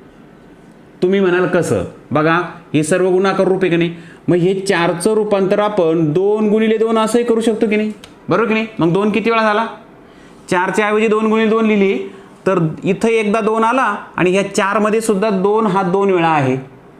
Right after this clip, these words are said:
बरोबर की नाही? आणि एक किती वेळा आला? तर एक हा एक वेळा आला. तर अशा पद्धतीने मित्रांनो, पाचच्या फॅक्टोरियलमध्ये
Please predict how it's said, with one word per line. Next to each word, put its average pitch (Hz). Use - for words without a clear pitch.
बरोबर 151
की 226
नाही? 143
आणि 151
एक -
किती 185
वेळा 160
आला? 143
तर 156
एक 214
हा 143
एक 175
वेळा 113
आला. 90
तर 269
अशा 240
पद्धतीने 240
मित्रांनो, 156
पाचच्या 196
फॅक्टोरियलमध्ये 190